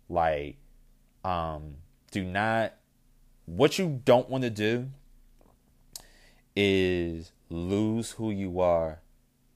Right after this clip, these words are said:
after a breakup or a heartbreak, and, like, you're, you're not your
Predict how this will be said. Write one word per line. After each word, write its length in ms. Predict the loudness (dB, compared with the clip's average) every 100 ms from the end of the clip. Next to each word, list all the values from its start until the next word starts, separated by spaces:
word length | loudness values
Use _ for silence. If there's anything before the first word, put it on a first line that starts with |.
| _ _
after 680 | -2 -2 -4 -6 -4 -4 -8
a 100 | -12
breakup 580 | -10 -4 -4 -2 -4 -4
or 180 | -6 -6
a 40 |
heartbreak, 920 | -8 -2 0 0 -4 -4 -4 -6 -12 _ _ _ _ _ _
and, 180 | -8 -4
like, 380 | -2 -2 -6 -6
you're, 380 | -6 -6 -8 -14 _ _ _ -20 -20 -6
you're 100 | -4
not 300 | 0 -2 -2
your 320 | -4 -2 -2